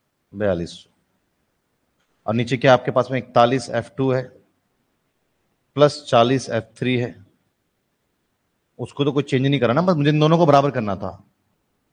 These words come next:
किसी एक variable को। तो मेरे को यहाँ दस दिखा, यहाँ चालीस दिखा, तो इसको मैं चालीस कर सकता हूँ multiply बाय चार कर करके। सबको कर दिया,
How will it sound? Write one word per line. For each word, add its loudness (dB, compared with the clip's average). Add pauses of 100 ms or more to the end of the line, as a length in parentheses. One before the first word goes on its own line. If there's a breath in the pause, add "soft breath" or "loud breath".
(380)
किसी 0
एक 4
variable 4
को। -8
तो -8
मेरे -2
को 0
यहाँ 2
दस 2
दिखा, 0
यहाँ 0
चालीस 2
दिखा, -4
तो -8
इसको -8
मैं -2
चालीस -2
कर -4
सकता -6
हूँ -4
multiply -2
बाय 0
चार -2
कर -10
करके। -12
सबको -4
कर 2
दिया, 4